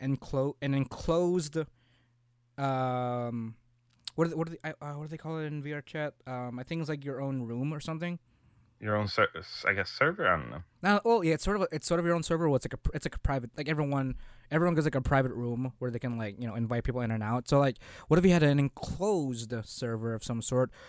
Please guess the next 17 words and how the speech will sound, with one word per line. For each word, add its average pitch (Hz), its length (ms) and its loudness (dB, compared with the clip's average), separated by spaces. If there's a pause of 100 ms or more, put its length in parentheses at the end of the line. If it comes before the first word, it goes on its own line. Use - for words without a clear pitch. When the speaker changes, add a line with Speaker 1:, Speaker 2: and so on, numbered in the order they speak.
(120)
Speaker 1:
with 127 160 -2
a 180 40 2
waifu, 180 460 -2
kinda 165 160 0
like, 170 220 0
uh, 165 580 -2
when 165 140 2
you 160 80 2
have, 156 220 0 (500)
with, 151 260 -4
just 151 200 0
like 151 160 0
with 143 100 -2
that 139 140 2
recent, 139 400 0
uh, 131 260 0
Hollow, 123 560 -2